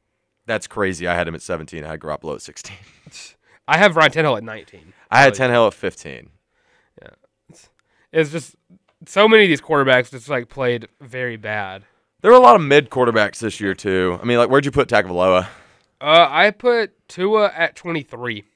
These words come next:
Speaker 1: Good night. I had him at twenty-four.
Speaker 2: Carson Wentz, I have at twenty-four.
Speaker 1: I had him at twenty-one.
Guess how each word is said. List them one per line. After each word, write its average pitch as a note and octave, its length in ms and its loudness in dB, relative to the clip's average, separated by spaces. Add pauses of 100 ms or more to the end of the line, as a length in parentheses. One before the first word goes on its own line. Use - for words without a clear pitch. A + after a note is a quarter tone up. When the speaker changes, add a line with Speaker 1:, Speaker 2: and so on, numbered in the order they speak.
(140)
Speaker 1:
Good F2 240 -6
night. D#2+ 300 -10
I E2 60 -8
had F2 100 -10
him D#2+ 80 -12
at D2 60 -20
twenty-four. C2+ 580 -16 (200)
Speaker 2:
Carson E3 340 -2
Wentz, D3 180 0
I C#3+ 60 -8
have C3 80 -6
at A#2+ 60 -16
twenty-four. G#2 440 -14 (480)
Speaker 1:
I E2 80 -20
had E2 120 -6
him D#2 80 -10
at - 80 -16
twenty-one. A1 400 -20